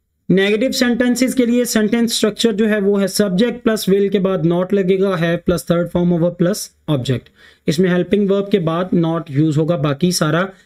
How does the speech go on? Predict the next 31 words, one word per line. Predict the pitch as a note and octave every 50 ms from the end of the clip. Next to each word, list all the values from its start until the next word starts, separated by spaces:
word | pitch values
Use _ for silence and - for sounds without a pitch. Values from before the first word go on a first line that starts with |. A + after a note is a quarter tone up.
| _ _
सेम | - - - F3 E3 F3 F#3+ G#3 G3+
है | G#3 G#3 G#3+ G#3
according | - F#3 F3+ F3+ D#3+ D3+ D#3 D#3+ E3 D#3 G3
to | A3+ C4 C4 - - - -
simple | - - G3 F#3 D3 F#3 F3+ F3
sentences। | - F3+ D#3 C#3 D3+ C#3+ C3+ C3 C3 C3 A#2 A2+ - _ - - - - - - - _ _ - A3
"He | A3+
will | G#3+ A#3+ A#3 A3+
not | G#3+ A3 A#3 B3+ A#3
have | A#3 A#3+ A#3+ A3+
stolen | A#3 - A3+ G#3+ G#3 G3+ G#3 G3+
your | F#3 F#3+ F#3 E3+
money", | D#3 D#3 C#3+ C3+ C3 B2+ C3 B2+ - _ _ _ _ _ - C#3
"They | D#3+ D3+
will | E3 D#3+ D#3 D#3
not | D#3+ F3+ G3
have | F#3+ G#3 G3+ G3
enjoyed | G#3 G#3 F3+ G3 G3 F#3 F3+ E3+ F#3+
the | F#3 -
party", | F#3 F3+ F3+ - F3+ F#3 F#3 F#3 - _ _ _ _ _ _ _ - D3+
"We | F#3 G#3+ A3+ A3+ G3+ F#3+
will | G#3 G3 F3+ F3
not | F3 F3+ F#3+ G3+ F#3+
have | E3 F3 F3 F3 F3 - F3+
finished | F#3 F#3 F3+ F3+ - - -
our | D3+ D3 E3 G#3+ A3+ - _ _ _ _ -
task"। | - A#2+ G#2+ - - - - _ _ _ _ _ _ _ _ _ _ _ _ - - _ -
ये | F3 G3 G3+
कुछ | G3 G3+ C#3+ F#3
एग्जांपल्स | D#3+ D3 C3 E3 F3 F3+ F#3 A3+ A#3 A#3 G3+ A#3
हैं | A#3+ B3+ C4 C4 B3+ -